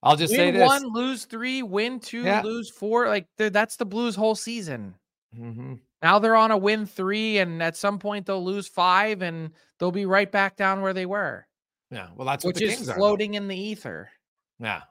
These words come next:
Speaker 2: I know, I know statistically that the Kings are close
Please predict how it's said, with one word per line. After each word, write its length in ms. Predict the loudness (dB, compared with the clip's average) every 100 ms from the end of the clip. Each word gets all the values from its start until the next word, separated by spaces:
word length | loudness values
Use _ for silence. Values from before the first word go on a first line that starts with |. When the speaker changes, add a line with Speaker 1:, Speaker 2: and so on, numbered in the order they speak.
| _ _ _ _ 0
Speaker 2:
I 120 | 2
know, 280 | 6 8 8
I 220 | 8 4 4
know 340 | 4 4 4
statistically 1000 | 0 -10 -12 -4 -4 -4 -10 -6 -4 -2
that 220 | -2 -2
the 80 | -6
Kings 460 | -4 -2 -2 -4 -4
are 140 | -4
close 800 | -6 -4 0 2 0 -6 -18